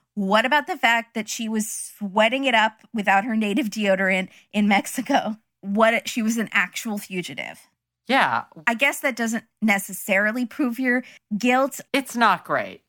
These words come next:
Speaker 2: What about the fact that she borrowed the car?
Speaker 1: That's true, too, but she just lent it to her friend, Crystal.
Speaker 2: Who just happened to shoot this person who was in direct competition with her. Right. Okay, sure.
Speaker 1: Yeah. So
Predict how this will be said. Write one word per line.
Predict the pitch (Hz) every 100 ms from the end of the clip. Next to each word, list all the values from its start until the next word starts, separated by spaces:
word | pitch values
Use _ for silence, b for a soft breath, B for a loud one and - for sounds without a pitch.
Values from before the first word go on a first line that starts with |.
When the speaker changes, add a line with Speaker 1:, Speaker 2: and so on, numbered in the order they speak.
| _ _ 185
Speaker 2:
What | 220
about | 294 294 262 -
the | 214
fact | 220 208 196 _
that | 180 -
she | - -
borrowed | 185 175 180 175 147
the | 143
car? | - 208 185 117 73 - _ _
Speaker 1:
That's | 208 220 220 -
true, | - 254
too, | 220 311 269
but | 208 -
she | - 226
just | 226 -
lent | 240 226 247
it | -
to | 269
her | 262 254
friend, | 320 440 214 180 -
Crystal. | - 427 - 175 - _
Speaker 2:
Who | 208
just | 196 202
happened | 208 196 202
to | 185
shoot | 180 196 190 _
this | 185 185
person | - - 185 185 190 180 - 170
who | 180 180 170 -
was | 165 170 170
in | 165
direct | 160 160 160
competition | 165 151 160 160 156
with | 135 123
her. | 113 92 -
Right. | 233 156 _ -
Okay, | 196
sure. | 175 202
Speaker 1:
Yeah. | 277 214 - _
So | - - 330 320 311